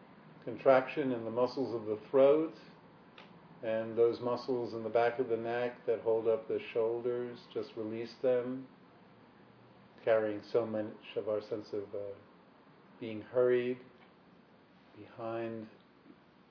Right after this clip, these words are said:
the clock, falling behind, not keeping up with. All those feelings are held in the shoulders.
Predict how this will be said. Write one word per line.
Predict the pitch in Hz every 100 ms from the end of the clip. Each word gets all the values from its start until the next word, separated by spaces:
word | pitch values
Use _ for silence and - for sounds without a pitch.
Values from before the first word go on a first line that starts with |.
| _ _ _ _ -
the |
clock, | 101 - 113 110 - - - - - - _ _ _ _ _ _ _ _ _ -
falling | 120 113 110 110
behind, | 107 98 107 104 104 101 104 - _ -
not | 107 104 104 - -
keeping | 123 113 107
up | 107 104
with. | 113 110 -
All | 117 123
those | 117 110 -
feelings | 117 107 104 104 98 - - _ _ _ - _
are | 110 101
held | 107 104 104 - -
in | 104
the | 101 -
shoulders. | 117 123 131 139 139